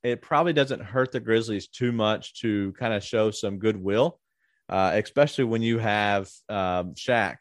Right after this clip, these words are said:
who is very close with Ja Morant. What's gonna happen is those two guys will get waived and they'll, they'll be signed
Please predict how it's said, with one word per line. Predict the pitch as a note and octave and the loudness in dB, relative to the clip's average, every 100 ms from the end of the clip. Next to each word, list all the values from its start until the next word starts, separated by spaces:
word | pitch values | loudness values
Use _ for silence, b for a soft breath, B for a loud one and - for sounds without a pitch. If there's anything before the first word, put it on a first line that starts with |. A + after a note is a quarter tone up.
| - A2+ | -14 -4
who | A2 | 0
is | G#2+ G2 | 0 0
very | G2 G#2+ A2 G#2+ | 0 2 2 0
close | - A2 A2+ G#2 - | -2 0 0 -2 -2
with | G2+ G2 G2+ | -2 -2 0
Ja | F#2+ | 0
Morant. | F#2+ F2+ F#2+ - _ _ _ _ _ _ - | 0 -2 -4 -6 _ _ _ _ _ _ 2
What's | B2+ A#2+ | 2 4
gonna | D#3 C#3+ | 2 2
happen | C3+ C3 A2+ | 2 0 0
is | G#2+ G#2 G2+ | 0 0 0
those | A2 B2 B2+ | 0 0 0
two | D3+ | -6
guys | B2+ A2+ G#2+ G#2+ G#2 | -2 0 2 0 0
will | A2 A2 | 0 2
get | G#2+ | 0
waived | G2 G#2 G2+ G#2 | 0 2 2 0
and | G2+ | -2
they'll, | G#2 G#2+ - | -2 -2 -2
they'll | A#2 A#2 | 0 0
be | A#2 | 0
signed | A2 - B2+ A#2+ G#2+ G2+ | -4 -2 2 2 2 0